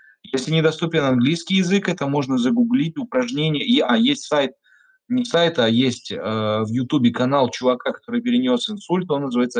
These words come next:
«Инсульт Блог». Пожалуйста, он там все рассказывает, привлекает к интервью специалистов, они с ним общаются, рассказывают. То есть, как бы, на самом деле,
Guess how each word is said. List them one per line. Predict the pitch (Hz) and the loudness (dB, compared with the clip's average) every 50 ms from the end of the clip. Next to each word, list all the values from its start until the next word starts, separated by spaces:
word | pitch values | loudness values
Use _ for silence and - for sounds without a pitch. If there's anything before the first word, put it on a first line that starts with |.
| 117 | -2
«Инсульт | - 123 123 117 - - - 139 143 - - - _ | 0 2 2 2 0 0 0 2 2 2 0 -2 _
Блог». | 240 214 98 - - - 107 190 180 - - - - _ _ _ _ _ _ _ _ _ _ | -2 0 4 4 6 6 6 4 2 -2 -6 -16 -18 _ _ _ _ _ _ _ _ _ _
Пожалуйста, | - 127 123 147 143 120 - 117 | 0 0 2 2 0 0 -2 -4
он | 104 | -6
там | 92 90 87 | -6 -6 -10
все | 80 - - - 160 165 | -10 -8 -2 2 4 4
рассказывает, | 165 156 143 - - 156 143 135 117 117 113 107 104 - - | 4 2 0 0 0 0 2 2 2 2 0 0 -2 -6 -4
привлекает | 110 120 120 117 123 117 - 143 143 135 123 123 - | 0 0 2 2 0 0 0 0 0 0 0 -2 -2
к | - | -2
интервью | 127 120 120 131 127 131 127 131 135 135 127 113 98 85 | 0 0 0 0 0 0 0 0 2 2 2 0 0 -4
специалистов, | - - - - 120 - - 127 120 120 131 143 156 151 - - 131 123 - 117 | -8 -14 -18 -18 -14 -6 -2 0 0 0 0 -2 -4 -6 -6 -4 -6 -4 -2 -2
они | 113 113 113 | -2 -2 -2
с | 110 - | -2 -2
ним | 113 110 104 | -4 -4 -4
общаются, | 98 - - - 147 139 139 135 139 110 | -4 -6 -4 -2 0 0 0 -2 -4 -6
рассказывают. | 101 101 - - - 139 139 131 123 107 - _ _ _ _ - _ _ _ | -6 -6 -6 -6 -4 -4 -2 -2 -2 -4 -6 _ _ _ _ -20 _ _ _
То | - | -4
есть, | 131 - | -4 -2
как | - 151 151 143 147 | 0 -2 -2 0 0
бы, | 151 - - - _ _ _ _ _ _ _ _ _ - | 0 0 -2 -4 _ _ _ _ _ _ _ _ _ -2
на | 147 143 139 | -2 -2 0
самом | 139 - 220 226 202 180 160 151 143 | 0 0 0 2 2 2 0 0 -2
деле, | 143 151 151 139 120 110 95 - | 0 2 2 4 4 2 0 -2